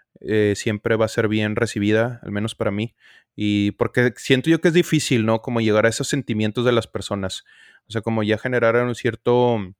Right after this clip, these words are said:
este, grado de, de, de, de terror, de,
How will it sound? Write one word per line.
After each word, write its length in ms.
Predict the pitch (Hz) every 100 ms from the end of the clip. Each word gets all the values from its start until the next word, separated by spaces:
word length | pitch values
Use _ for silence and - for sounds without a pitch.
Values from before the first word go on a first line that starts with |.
| _ _ _ _ _ _ _ _
este, 640 | 104 110 107 - 110 104 101
grado 340 | 104 104 117
de, 220 | 120 110
de, 800 | 98 104 101 98 95 95 92 95 110
de, 260 | 101 98 - _ _
de 100 | 104
terror, 640 | - 104 98 107 123 160 - _ _ _ _ _
de, 160 | 113